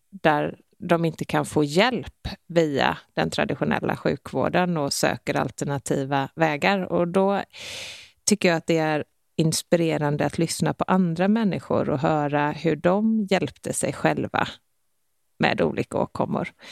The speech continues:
Så jag tänkte att vi kan väl börja med att berätta lite om din resa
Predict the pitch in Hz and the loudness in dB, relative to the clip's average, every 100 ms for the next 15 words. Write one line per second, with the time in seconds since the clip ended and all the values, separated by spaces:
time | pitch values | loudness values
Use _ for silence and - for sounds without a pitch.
0 | - - - 202 233 214 196 196 202 220 | -18 -10 0 2 2 0 0 0 2 2
1 | 220 208 240 208 190 208 208 190 196 _ | 2 2 2 2 2 2 2 0 -2 _
2 | _ _ _ 208 196 202 - - - 185 | _ _ _ -2 2 0 0 -8 0 2
3 | 202 190 180 175 170 170 165 156 156 156 | 2 2 0 2 2 2 2 2 0 -2
4 | - 165 202 226 156 - - 254 | -4 0 0 0 -2 -4 -2 0